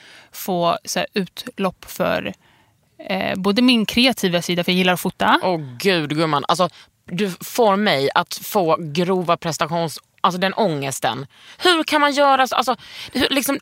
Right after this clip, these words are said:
Speaker 2: allting är så fint på din Instagram. Jag känner som en sån d-, dampbarn. Ja, man får säga så när man har A D H D. Som typ så har spilt müsli och mjölk och så typ har det fastnat som en sån,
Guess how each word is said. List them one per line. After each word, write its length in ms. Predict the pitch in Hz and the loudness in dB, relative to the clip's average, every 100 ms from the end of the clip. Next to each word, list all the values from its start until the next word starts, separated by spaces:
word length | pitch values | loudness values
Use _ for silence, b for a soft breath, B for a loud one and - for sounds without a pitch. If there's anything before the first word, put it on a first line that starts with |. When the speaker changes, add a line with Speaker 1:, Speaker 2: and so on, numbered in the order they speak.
| - | 2
Speaker 2:
allting 300 | 269 240 294 | 2 2 -2
är 40 | |
så 100 | 240 | -2
fint 460 | - - 233 226 - | -4 -2 2 0 0
på 80 | |
din 160 | 254 254 | -2 0
Instagram. 460 | 233 156 185 175 208 | -2 -2 0 2 4
Jag 240 | 240 202 | 4 4
känner 300 | - 240 220 | 2 2 0
som 180 | - 214 | 0 -2
en 80 | 196 | 0
sån 200 | 196 151 B B B | 0 -2 B B B
d-, 200 | 165 147 _ - 180 151 - | -14 -14 _ -12 -10 -10 -2
dampbarn. 920 | 247 240 247 254 - 139 175 151 151 | 4 4 4 -2 -6 -4 2 2 4
Ja, 160 | 294 247 | 4 4
man 140 | 240 | 4
får 80 | - | 2
säga 240 | 294 226 | 2 2
så 100 | 233 | 2
när 80 | 226 | 4
man 120 | 214 | 6
har 140 | 214 170 | 6 6
A 40 | |
D 60 | 175 | 6
H 120 | 190 | 2
D. 120 | 143 B B - | 2 B B -4
Som 220 | - 233 | 0 0
typ 220 | - 220 | 0 0
så 100 | - | 0
har 60 | 190 | 0
spilt 600 | - - - 214 180 185 | 0 -4 0 0 0 2
müsli 960 | 202 240 233 - - - - 143 143 143 B | 4 4 4 2 2 0 0 0 0 -4 B
och 240 | - 208 | -2 0
mjölk 720 | 202 190 208 202 156 151 - | 2 2 4 4 2 -2 -4
och 80 | 190 | -4
så 80 | 180 | -2
typ 160 | 196 | -2
har 60 | 190 | -2
det 80 | 185 | -2
fastnat 520 | - 208 - 180 160 | 0 -2 -2 -4 -4
som 120 | 185 | -4
en 60 | 175 | -2
sån, 200 | 175 | -2